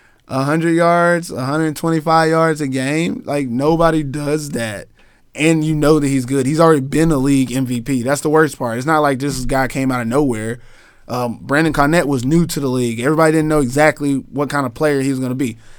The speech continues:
Everyone knew who R J Long is. He is R J Long. He was talked about being an M V P candidate before the season.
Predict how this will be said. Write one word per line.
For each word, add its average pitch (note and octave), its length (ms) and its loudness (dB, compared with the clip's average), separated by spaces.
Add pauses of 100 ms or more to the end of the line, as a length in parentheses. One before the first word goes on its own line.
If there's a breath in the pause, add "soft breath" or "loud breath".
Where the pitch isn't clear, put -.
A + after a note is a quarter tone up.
Everyone F#3+ 400 6
knew C#3 220 2
who C3 60 0
R B2+ 160 0
J C3+ 200 0
Long C#3 340 0
is. G3 460 2 (120)
He G#3 180 -6
is G3+ 320 0
R E3 180 4
J D#3 180 0
Long. C3 340 -2 (280 soft breath)
He G#3 200 0
was F3+ 160 -2
talked F3+ 300 4
about E3+ 240 2
being E3+ 220 0
an C#3 80 -2
M E3+ 100 0
V E3+ 100 2
P E3 160 -2
candidate E3+ 380 -2
before E3+ 300 -2
the E3+ 100 -2
season. D3+ 440 -4